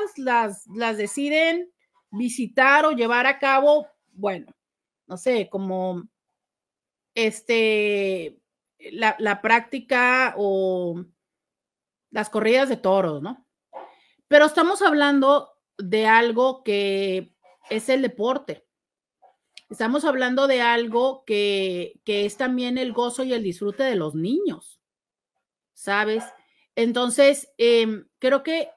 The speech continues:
muy frecuentemente todos estos espacios están pensados para los hombres desde, eh, la condición adquisitiva,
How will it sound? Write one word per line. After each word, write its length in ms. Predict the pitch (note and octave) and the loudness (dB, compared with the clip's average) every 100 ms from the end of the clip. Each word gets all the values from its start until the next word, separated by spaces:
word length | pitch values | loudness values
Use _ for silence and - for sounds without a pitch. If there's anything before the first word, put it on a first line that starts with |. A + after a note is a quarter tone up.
| _ | _
muy 240 | A#3+ A#3+ C#4+ | -2 0 0
frecuentemente 720 | D#4 D4+ D4+ D4+ D4+ D4+ D4+ | -2 -2 -2 0 0 0 -2
todos 340 | - C4+ C#4 | 0 2 2
estos 300 | D4 C#4 C#4+ | -2 -8 -6
espacios 760 | B3+ A#3 A3+ A3 A3+ A#3 C4+ - _ _ - | -8 -8 -6 -6 -4 -8 -8 -12 _ _ -12
están 400 | A3 - A#3+ B3 | -10 -4 -2 0
pensados 760 | C#4 C#4+ - C#4 C4+ A#3+ A#3+ | 0 0 0 0 0 -2 -4
para 340 | - - A#3+ D4+ | -4 0 2 2
los 260 | E4 - | -2 -4
hombres 560 | D4+ B3+ F#3 F#3 G3 - _ _ _ _ | -4 -4 -4 -6 -8 -20 _ _ _ _
desde, 920 | - A3+ A3+ G#3 A3 A3 G#3+ G#3+ G#3 G3+ | -4 0 2 2 0 0 0 0 2 2
eh, 40 | |
la 200 | G3 F#3 | 0 -2
condición 500 | G#3+ G#3 F#3+ A3+ A#3 | -4 -4 -4 -4 -2
adquisitiva, 1080 | C4+ - A#3 G#3 E3+ A3 A3 G#3+ A3 A3 A3+ | -4 -6 -10 -10 -10 -8 -4 2 2 2 -4